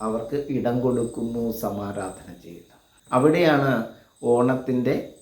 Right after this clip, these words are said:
വിഭവത്തിനുള്ള പ്രാധാന്യം, വെജിറ്റേറിയൻ ഭക്ഷണത്തിനുള്ള പ്രാധാന്യം. ഈ കാലഘട്ടത്തിൽ നമ്മൾ എന്താ ചെയ്യുക? മത്സ്യബന്ധനം പോലും ഉപേക്ഷിച്ചിട്ട് നമ്മൾ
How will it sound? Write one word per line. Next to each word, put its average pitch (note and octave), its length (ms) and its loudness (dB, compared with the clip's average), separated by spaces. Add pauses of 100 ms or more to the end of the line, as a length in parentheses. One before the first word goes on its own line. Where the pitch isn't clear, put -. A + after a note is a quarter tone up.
(180)
വിഭവത്തിനുള്ള A2+ 840 0 (100)
പ്രാധാന്യം, F#2+ 540 -12 (220)
വെജിറ്റേറിയൻ B2 760 0 (500)
ഭക്ഷണത്തിനുള്ള A2 920 -6 (100)
പ്രാധാന്യം. - 520 -20 (840)
ഈ D3+ 80 4 (120)
കാലഘട്ടത്തിൽ F3 600 4 (160)
നമ്മൾ D#3+ 240 2
എന്താ D#3+ 220 2
ചെയ്യുക? D3 240 6 (480)
മത്സ്യബന്ധനം E3 1080 4
പോലും E3 260 6
ഉപേക്ഷിച്ചിട്ട് D3 520 8
നമ്മൾ D3 180 4